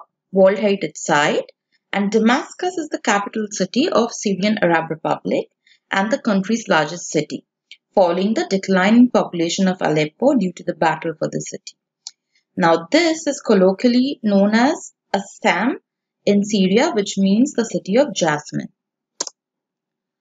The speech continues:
Which among the following is correct about triticale? Triticale is a man-made cereal. Triticale is a hybrid of wheat and rye, first bred in laboratories during the late nineteenth century in Scotland and Germany.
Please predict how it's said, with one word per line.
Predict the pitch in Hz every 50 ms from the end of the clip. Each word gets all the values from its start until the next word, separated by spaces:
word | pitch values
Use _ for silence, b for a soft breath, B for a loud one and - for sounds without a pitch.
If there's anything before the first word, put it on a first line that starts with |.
| _ _ _
Which | - 262 285 285 339
among | 320 311 302 294
the | 302 294
following | - - 220 196 190 208 247 269 277
is | 262 254
correct | - - 220 180 175 175 - _ -
about | 190 170 202 220 269 - -
triticale? | 202 - - - - - - - _ _ _ _ _ _ _ _ _ _ _ -
Triticale | 214 185 190 196 - - 226 233 247
is | 240 247
a | 330
man-made | 311 247 202 175 165 160 165 175 196 233 285 -
cereal. | - - 196 165 160 151 151 143 - - _ _ _ _ _ _ _ _ - _ _ -
Triticale | 185 - 190 190 190 180
is | 175 170 175
a | 190
hybrid | 185 - 170 170 180 175 190 - 185
of | 180 170 -
wheat | 170 170 170 -
and | 180 170 165
rye, | 160 165 156 151 180 240 320
first | - - - 180 180 180 - - -
bred | - 190 214 269 269 -
in | - 220 214
laboratories | 196 185 190 190 180 175 170 175 - 196 208 220 233 -
during | - 190 185 185 190 196
the | 226 262
late | 247 214 185 202 220 220 -
nineteenth | 196 180 175 175 175 180 180 175 175 -
century | - 165 160 170 180 - 226 226 320 339 -
in | 208 196
Scotland | 208 - - - 170 165 - - 208 220 226 202
and | 180 175 170
Germany. | - - 151 - - - - - -